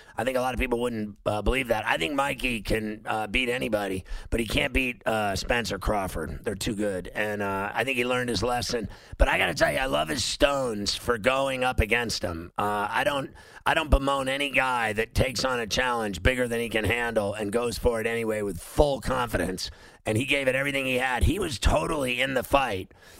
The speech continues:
He was trying his best in that fight, and he just couldn't deal with Spence. Uh, Spence is too quick, too big, too strong, and, uh, you don't realize it. Like, when I know, I know Errol,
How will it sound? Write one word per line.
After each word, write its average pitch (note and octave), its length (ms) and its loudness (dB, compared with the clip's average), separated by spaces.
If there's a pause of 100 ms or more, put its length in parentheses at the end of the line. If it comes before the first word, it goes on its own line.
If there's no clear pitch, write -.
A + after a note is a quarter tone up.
He - 180 0
was D3+ 200 -2
trying D4 560 0
his - 200 -2
best - 640 2 (460)
in B2+ 140 2
that B2 180 0
fight, A#2+ 420 0 (380)
and A#2+ 180 -4
he C3+ 320 0
just B2 360 -2
couldn't C3 500 -2
deal D3+ 260 2
with F#2+ 180 -4
Spence. C3 680 0
Uh, G#2 160 -4
Spence C#3 400 -2
is G#2+ 160 -4
too - 140 -2
quick, - 500 -2
too C#3 140 -2
big, C#3 480 0 (260)
too C#3+ 160 2
strong, B2+ 680 0 (120)
and, A2+ 360 0
uh, G#2+ 400 0
you C3+ 120 -2
don't D#3+ 160 0
realize D3+ 380 -2
it. A2+ 60 -6
Like, A#2 180 0
when B2+ 180 -2
I D3 200 2
know, D#3 360 -2
I - 120 0
know D3+ 180 0
Errol, G#2 420 -2